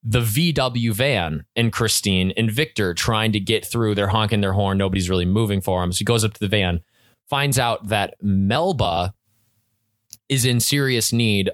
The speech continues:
of medical attention. And she is just, like, in a trance in the back where she, Stell got her eyes open. She's not running a fever. And we as readers kind of are like, "All right, is Melba just, like,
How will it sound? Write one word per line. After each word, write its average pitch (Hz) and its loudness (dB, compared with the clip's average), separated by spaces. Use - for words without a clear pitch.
of 95 0
medical 101 0
attention. 82 0
And 101 0
she 127 2
is 101 0
just, 101 0
like, 92 0
in 107 2
a 90 2
trance 98 -2
in 90 0
the 85 0
back 80 -2
where 95 0
she, - -2
Stell - -2
got 113 -2
her 98 -4
eyes 117 0
open. 110 0
She's 113 -2
not 117 0
running 110 0
a 95 -2
fever. 95 -2
And 123 2
we 185 0
as 165 -2
readers 143 0
kind 127 0
of 107 -2
are 107 0
like, 95 -2
"All 117 -2
right, 92 -2
is 120 0
Melba 123 0
just, 135 -2
like, 104 -2